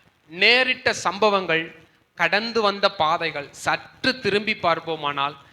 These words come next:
தேவ பாதுகாக்கிற கரம் ஒன்றே நம்மை இம்மட்டும் நடத்தி கொண்டு வந்தது.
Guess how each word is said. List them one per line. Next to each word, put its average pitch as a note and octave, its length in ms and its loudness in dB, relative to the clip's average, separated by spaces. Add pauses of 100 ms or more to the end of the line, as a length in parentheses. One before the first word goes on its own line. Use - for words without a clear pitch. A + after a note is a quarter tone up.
(220)
தேவ D3+ 400 2
பாதுகாக்கிற C#3 840 2
கரம் C3+ 340 2
ஒன்றே B2 400 2
நம்மை A2+ 300 0
இம்மட்டும் A#2+ 420 -2
நடத்தி A2+ 380 2
கொண்டு A2+ 300 -2
வந்தது. G#2 720 -4